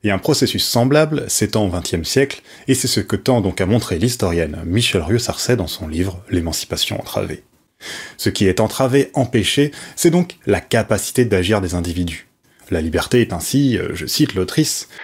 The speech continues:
émancipation quand le pouvoir d'agir de chacun dans tous les domaines pour le bien de tous devient accessible. »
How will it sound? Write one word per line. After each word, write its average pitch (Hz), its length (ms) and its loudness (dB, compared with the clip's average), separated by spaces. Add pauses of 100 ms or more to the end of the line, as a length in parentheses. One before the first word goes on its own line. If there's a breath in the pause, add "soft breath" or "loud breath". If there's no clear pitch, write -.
(220 loud breath)
émancipation - 680 -2
quand 98 120 -4
le 87 120 -6
pouvoir 117 400 0
d'agir 90 300 -2
de 131 100 0
chacun 107 400 2
dans 80 120 -8
tous - 140 -6
les 98 100 -2
domaines 95 460 0
pour 85 140 -8
le 76 80 -12
bien 110 220 0
de 85 80 -6
tous - 480 -10 (160)
devient 82 320 -6
accessible. » - 680 -8